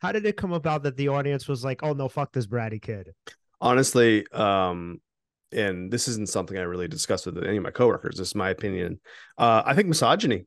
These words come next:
Speaker 2: <laughs> Like, if,
Speaker 1: Mm-hmm.
Speaker 2: if I'm
Speaker 1: Sure.
Speaker 2: being, I think people are less sympathetic to, uh, an abrasive young woman.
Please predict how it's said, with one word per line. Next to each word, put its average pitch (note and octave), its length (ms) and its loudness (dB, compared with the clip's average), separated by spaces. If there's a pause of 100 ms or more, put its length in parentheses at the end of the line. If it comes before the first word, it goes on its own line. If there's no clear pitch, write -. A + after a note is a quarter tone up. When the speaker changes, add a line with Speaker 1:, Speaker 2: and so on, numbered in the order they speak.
Speaker 2:
<laughs> - 120 -6 (120)
Like, C#3+ 220 0
if, B2 120 2
Speaker 1:
Mm-hmm. C3 120 0
Speaker 2:
if B2+ 120 2
I'm C3+ 100 4
Speaker 1:
Sure. C#3 80 4
Speaker 2:
being, C3+ 240 2
I B2+ 120 2
think C3+ 300 0 (400)
people C#3 320 0
are A#2 160 6
less G#2+ 320 0
sympathetic G#2 680 -4 (100)
to, F#2 640 -4
uh, F2+ 340 -2
an G#2 140 -6
abrasive F#2+ 840 -6 (800)
young G2 360 -4
woman. G#2+ 420 -2